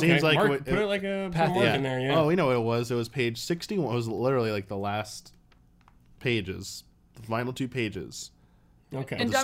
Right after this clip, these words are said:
Speaker 1: story.
Speaker 3: I was so excited 'cause I saw the word battle, and I said, "Yeah, this can be cool."
Speaker 1: Oh, yeah. I thought, I didn't see it said the end when Brad turned it. I was like,
Speaker 3: Mm-hmm.
Speaker 1: "Oh, we're gonna have a battle, and then we have an option. We have a choice, and that's the choice is gonna kill us or not." Like,
Speaker 3: Right.
Speaker 1: nope,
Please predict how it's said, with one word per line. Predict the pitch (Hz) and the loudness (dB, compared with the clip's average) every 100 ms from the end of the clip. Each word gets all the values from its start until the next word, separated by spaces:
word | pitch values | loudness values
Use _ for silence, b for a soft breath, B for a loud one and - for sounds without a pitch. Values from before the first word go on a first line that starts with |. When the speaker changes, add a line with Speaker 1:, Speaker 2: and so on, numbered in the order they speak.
| 262 | 2
Speaker 1:
story. | 247 202 | 0 0
Speaker 3:
I | |
was | 208 | -2
so | - 254 | -2 -2
excited | - 208 247 | 0 0 0
'cause | 214 | -2
I | 160 | -2
saw | 185 | 0
the | 190 | 0
word | 175 143 | 0 -2
battle, | 135 156 190 208 185 | -2 -2 -2 -4 -4
and | 151 | -4
I | |
said, | 143 135 | -4 -8
"Yeah, | 147 120 | -8 -8
this | 131 - | -10 -10
can | |
be | 135 | -10
cool." | - 143 117 | -8 -6 2
Speaker 1:
Oh, | 143 | 4
yeah. | 233 170 - - _ - _ b b b b | 6 4 -2 -16 _ -20 _ b b b b
I | 135 175 | 2 4
thought, | 233 214 | 6 6
I | 214 | 4
didn't | 240 | 2
see | 233 220 | -2 -2
it | 190 | 0
said | 190 151 | -2 -2
the | 143 127 | -4 -4
end | 143 196 196 160 | -4 -4 -6 -4
when | 151 | -2
Brad | 139 135 151 | 0 -2 -2
turned | 185 190 | -4 -4
it. | |
I | 202 | -4
was | 170 | -2
like, | 151 | -4
Speaker 3:
Mm-hmm. | 147 | 4
Speaker 1:
"Oh, | 185 175 131 107 b b b | 8 8 6 0 b b b
we're | 131 147 | 0 2
gonna | 151 | 2
have | 143 | 4
a | |
battle, | 147 151 135 | 6 6 4
and | 131 | 0
then | 135 | 0
we | 135 | -2
have | 131 | -2
an | - | -4
option. | 135 143 - 113 | -4 -4 -8 -4
We | 120 | -4
have | 120 | -4
a | |
choice, | 117 147 127 | -4 -4 -4
and | 120 123 | -4 2
that's | 151 185 - - | 2 2 -6 -10
the | 135 | -12
choice | - 151 127 117 | -2 0 0 -4
is | |
gonna | 113 123 113 | -8 -6 -6
kill | - 127 | -6 -4
us | 117 117 | -4 -6
or | 117 | -8
not." | 110 110 160 | -8 -8 -2
Like, | |
Speaker 3:
Right. | 180 156 - b b | -2 -2 -6 b b
Speaker 1:
nope, | 113 131 196 | -4 -2 -4